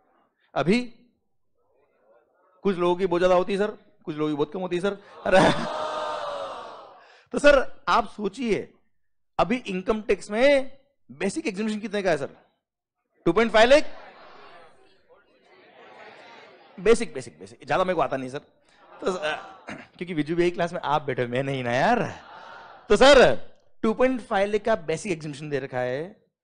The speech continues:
अब आप मुझे बताओ, नाइनटीन सिक्सटी वन में अगर टू पॉइंट फ़ाइव लाख का एग्जम्पशन देते, तो शायद, आप समझे मेरी बात, जैसे जैसे इकोनॉमी मूव होती है, जैसे जैसे सर, अ, मार्केट में माहौल चेंज होता है,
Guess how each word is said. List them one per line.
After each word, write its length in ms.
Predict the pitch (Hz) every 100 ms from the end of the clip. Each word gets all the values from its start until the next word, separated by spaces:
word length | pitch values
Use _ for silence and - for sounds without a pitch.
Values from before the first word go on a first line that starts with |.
| -
अब 100 | 143
आप 220 | 160 311
मुझे 160 | 196 165
बताओ, 520 | 139 131 139 175 196 -
नाइनटीन 320 | 160 147 170 208
सिक्सटी 320 | 208 - 165
वन 200 | 123 190
में 360 | 202 175 104 - -
अगर 140 | 143
टू 140 | 147 156
पॉइंट 220 | 175 175
फ़ाइव 160 | 165
लाख 100 | 160
का 80 | 156
एग्जम्पशन 340 | 139 147 139 143
देते, 320 | 143 185 156 92 _ _ _ _ _ _ _ _ _ _ _ _ _ _ 135
तो 40 |
शायद, 420 | 139 143 220 214 - _ _ _ _ _ _ _ - - - - -
आप 180 | 156 185
समझे 260 | 214 220 254
मेरी 160 | 240
बात, 200 | 196 135
जैसे 160 | 165 190
जैसे 200 | 220 247
इकोनॉमी 480 | 196 165 226 233 240
मूव 240 | 214 196
होती 260 | 170 175 160
है, 60 |
जैसे 240 | 139 165 220
जैसे 340 | 240 - -
सर, 200 | 254 247 131 - _ -
अ, 420 | 165 170 165 - - _ 226 196
मार्केट 360 | 165 185 226
में 80 | 214
माहौल 340 | 196 175 208 220
चेंज 180 | 196 185
होता 180 | 185
है, 360 | 180 117 - _